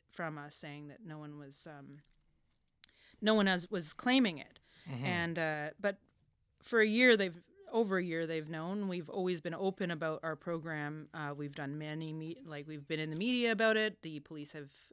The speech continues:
Speaker 1: um, department has commented on it, saying that they, uh, are, you know, not going to bother any harm reduction that we do.
Speaker 2: Mm-hmm.
Speaker 1: Um, and, uh, and, and it's, it's just a way for people to have safe access to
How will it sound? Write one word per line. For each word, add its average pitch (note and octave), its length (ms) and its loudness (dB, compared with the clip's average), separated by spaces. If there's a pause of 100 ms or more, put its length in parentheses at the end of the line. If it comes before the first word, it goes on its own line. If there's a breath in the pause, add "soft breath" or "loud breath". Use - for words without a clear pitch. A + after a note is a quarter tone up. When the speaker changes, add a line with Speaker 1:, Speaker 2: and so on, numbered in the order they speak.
(120)
Speaker 1:
um, D3 460 -12 (100)
department D#3 400 -10
has D3+ 240 -8
commented G3 560 -4
on F#3 200 -2
it, G3 120 -8
saying D#3 320 -8
that C#3 200 -8 (500 soft breath)
they, D#3 480 -2
uh, D3 400 -8 (100)
are, D3+ 440 -6 (440)
you E3+ 140 -10
know, D3+ 60 -6
not D#3+ 340 -4
going E3 200 -8
to D#3+ 100 -8
bother D3+ 400 -4
any D3 220 -8
harm D#3 260 -10
reduction D3+ 500 -10
that C#3 180 -10
we D3 200 -8
do. E3 440 -8
Speaker 2:
Mm-hmm. C3+ 460 -6
Speaker 1:
Um, D#3 280 -6 (380)
and, D#3 480 -12
uh, D3 360 -10 (320)
and, D#3 340 -14 (320)
and F3 240 -8 (240)
it's, - 420 -10
it's G3+ 260 -6
just C4+ 280 -2
a C4+ 80 2
way F3 420 2
for F#3+ 200 -8
people F#3 320 -12
to F3+ 60 -10
have E3 260 -6
safe F#3 400 -10
access F3+ 680 -6
to D#3 380 -8